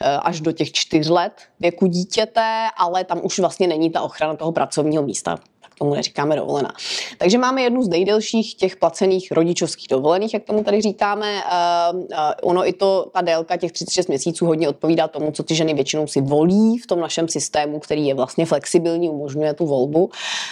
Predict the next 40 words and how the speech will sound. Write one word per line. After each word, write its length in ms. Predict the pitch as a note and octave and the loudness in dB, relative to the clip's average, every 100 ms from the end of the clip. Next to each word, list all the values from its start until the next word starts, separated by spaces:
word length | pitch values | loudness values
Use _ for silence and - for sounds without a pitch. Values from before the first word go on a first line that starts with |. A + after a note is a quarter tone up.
| C4 | -6
Eh, 40 | - D#3+ D4+ D#3 D#3 - _ | -4 -2 -2 -2 -4 -6 _
takže 540 | F3 C#3+ E3 F3 E3+ D#3+ | -4 -2 2 2 2 0
to 280 | E3+ D#3 D#3 | -2 -2 -4
ho-, 180 | D#3+ D#3 | 0 0
jako 200 | E3 F3 | 0 0
hodně 260 | F3 F3 - | 0 0 -2
odpovídá 400 | E3+ F#3 D#3+ A2+ | 0 2 2 0
realitě. 500 | D#3+ A3 A#3 B3+ B3+ - - - | 0 -2 0 0 0 -6 -20 -6
A 260 | - E3 - | 0 0 0
vlastně, 300 | F3 E3+ B3 | -2 0 0
co 120 | A#3 | 2
ten, 180 | A#3 A#3+ | 2 2
ten 140 | B3+ A#3 | 0 -2
graf 200 | G3 B3+ | -2 -2
nám 200 | A#3+ D3 | -4 -2
ukazuje, 420 | - F#3+ A#3 B3+ | 0 2 2 2
je, 300 | G#3 E3+ F#3+ | 2 2 0
že, 120 | A3 | 2
eh, 340 | A3 G3 E3+ C3 | 2 0 -4 -2
někdy 360 | E3+ E3+ G#3+ | 0 2 2
tyhle 280 | A#3+ A3+ A3+ | 2 2 2
ty 160 | A3+ A#3+ | 2 0
vlastně 400 | G#3+ - A#3+ G#3+ | 0 0 2 2
rodinné 360 | E3+ F#3+ A#3+ | 2 2 0
politiky 560 | G#3+ C3+ D3 F3+ F3+ A3 | 0 0 0 0 0 2
mohou 320 | G#3 F3+ G3+ | 2 2 2
mít 200 | G#3+ G#3 | 0 -2
takové 500 | F#3 - F#3+ G3 G3 | -6 0 2 2 0
jako 380 | G3 G3 G#3+ G#3+ | -2 0 2 2
nechtěné 760 | F3+ C#3+ - G3 G#3 G#3 G#3 G3+ | 0 -6 -2 0 2 0 -2 -2
dopady 500 | E3 - G#3+ D#3+ B2+ | -4 0 0 0 -4
vlastně. 420 | G#2+ - - B2+ B2+ - - - - | -6 -6 -6 -6 -8 -14 -12 -10 -6
A 320 | D#3+ D3 C#3+ | -2 -2 -2
že 160 | D#3+ F3+ | -2 0
jedna 380 | F3+ F3+ F3 G3 | 2 0 0 0
věc 340 | G#3+ A3 - | 0 0 0
je, 160 | F#3+ F#3+ | 2 2
že 120 | G#3+ | 0
těm, 360 | G3 G#3+ A3 G#3+ | 0 0 0 0
eh, 240 | E3+ | 0